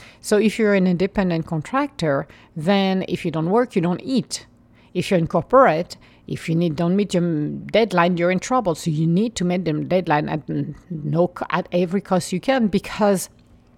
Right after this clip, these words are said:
those are maybe numbers that you need to provide to the higher up, and you have no choice. So it takes time, very, very long time, to be able to do what you're supposed to be doing. As we are looking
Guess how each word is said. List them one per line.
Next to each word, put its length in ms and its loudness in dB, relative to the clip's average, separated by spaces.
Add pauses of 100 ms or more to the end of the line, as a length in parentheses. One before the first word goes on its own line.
(460)
those 460 6 (160)
are 300 6 (280)
maybe 220 2
numbers 380 0
that 120 2
you 100 2
need 140 0
to 80 -4
provide 560 0
to 160 -2
the 380 0
higher 320 2
up, 260 4 (360)
and 180 2
you 60 4
have 200 2
no 140 -2
choice. 520 0 (460)
So 280 4
it 180 -4 (200)
takes 520 -2
time, 760 -2 (320)
very, 520 0
very 280 -4
long 180 -2
time, 440 -2 (320)
to 100 -4
be 140 6
able 180 2
to 160 -8
do 220 0
what 240 0
you're 80 -2
supposed 420 -6
to 60 -10
be 140 -2
doing. 520 -4 (360)
As 240 0
we 180 2
are 160 4
looking 760 -2